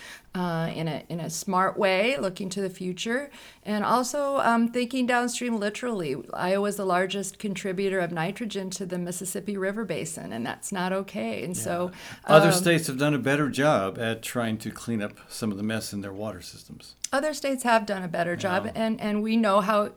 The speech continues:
Speaker 1: how we can make it better. We just
Speaker 2: Yeah.
Speaker 1: need to execute.
Speaker 2: So, I, I mean, is there, uh, yeah, if I was living in Louisiana, if I was a shrimp fisher person or any, any, anybody at all dependent upon water, I'd be really mad at Iowa.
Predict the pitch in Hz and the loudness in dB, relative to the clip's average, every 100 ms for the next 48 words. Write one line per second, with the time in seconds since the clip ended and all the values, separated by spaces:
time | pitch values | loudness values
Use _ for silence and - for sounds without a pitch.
0 | - - 190 185 185 180 165 165 175 170 | -12 -4 0 0 -2 -4 -4 -6 -2 -2
1 | 226 294 214 190 196 196 185 - 165 165 | -2 -4 -4 -4 -4 -4 -4 -4 -6 -8
2 | - - - _ - - 208 196 190 185 | -14 -14 -18 _ -20 -4 0 0 0 2
3 | 175 175 156 127 143 - 127 127 123 - | 4 6 4 4 0 -2 -8 -6 -8 -10
4 | - 165 220 294 254 220 190 180 139 127 | -2 6 8 10 8 6 6 8 8 6
5 | 127 123 113 101 101 160 196 139 - - | 6 4 2 0 2 2 2 0 -2 0
6 | 139 131 143 - 123 - - - - 143 | 0 0 -4 -2 -8 -10 -20 -18 -4 0
7 | 135 143 120 110 110 143 143 135 147 151 | 2 4 4 4 0 0 0 0 0 0
8 | 151 156 165 139 123 120 127 110 - 156 | 2 2 4 6 8 8 6 4 -4 -2
9 | 147 117 110 110 117 - 208 214 175 139 | 0 0 0 0 0 0 0 2 2 0
10 | 135 151 135 165 160 98 | 0 -2 -2 -4 -4 -6